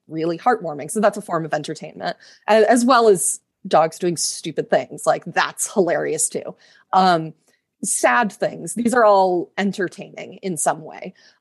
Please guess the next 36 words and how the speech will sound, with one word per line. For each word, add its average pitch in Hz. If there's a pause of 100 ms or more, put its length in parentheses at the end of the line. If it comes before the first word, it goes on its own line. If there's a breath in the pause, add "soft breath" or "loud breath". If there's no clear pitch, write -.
Um, 202
and 240
then 277
I 302
divide 220
them 214
into 185
educational. 170 (280 soft breath)
Um, 180
reels 226
are 262
a 196
great 165
way 175
to 180 (160)
do 175
a 151
simplified 180
version 165
of 175
something 165
you're 156
trying 151
to -
educate 240
on, 277 (260 soft breath)
and 202
then 185
directing 170
people 165
to 156
the 156
caption 151
to 185
read 160
more. 175